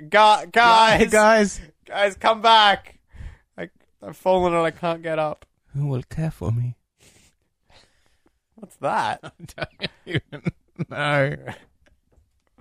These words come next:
Speaker 1: Oh, is that, sorry, who's that at the door? Is that, is that Bill Cosby? Is Bill Cosby here?
Speaker 2: I just checked. He's not here.
Speaker 1: Oh, it's not him. All right.
Speaker 2: Thank God.
Speaker 1: Uh, songs are great. I, you know what's funny? 'Cause I think they had the, is it Dated John Mayer, which I think, uh,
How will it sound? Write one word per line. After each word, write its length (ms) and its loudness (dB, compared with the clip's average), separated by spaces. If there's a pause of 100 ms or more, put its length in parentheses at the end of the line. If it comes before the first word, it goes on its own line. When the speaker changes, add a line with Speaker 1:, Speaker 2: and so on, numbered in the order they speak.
(600)
Speaker 1:
Oh, 280 4
is 100 0
that, 240 2 (160)
sorry, 240 -6
who's 160 -2
that 140 0
at 80 -10
the 60 -6
door? 260 0
Is 60 2
that, 220 2 (420)
is 80 -14
that 180 -4
Bill 180 2
Cosby? 460 0 (160)
Is 80 -12
Bill 160 0
Cosby 380 0
here? 320 -2 (520)
Speaker 2:
I 180 -6
just 280 0
checked. 360 2
He's 160 -8
not 180 2
here. 260 0
Speaker 1:
Oh, 220 2
it's 160 -12
not 140 -4
him. 300 -12
All 60 -16 (140)
right. 260 -14
Speaker 2:
Thank 340 -14
God. 400 -6 (540)
Speaker 1:
Uh, 460 2
songs 340 2
are 60 2
great. 340 4
I, 160 2
you 160 0
know 60 4
what's 200 2
funny? 260 2
'Cause 120 -6
I 100 2
think 160 -6
they 80 0
had 200 0
the, 160 4
is 100 -4
it 100 -8
Dated 280 2
John 160 0
Mayer, 240 4
which 160 -6
I 40 -4
think, 220 -8
uh, 180 2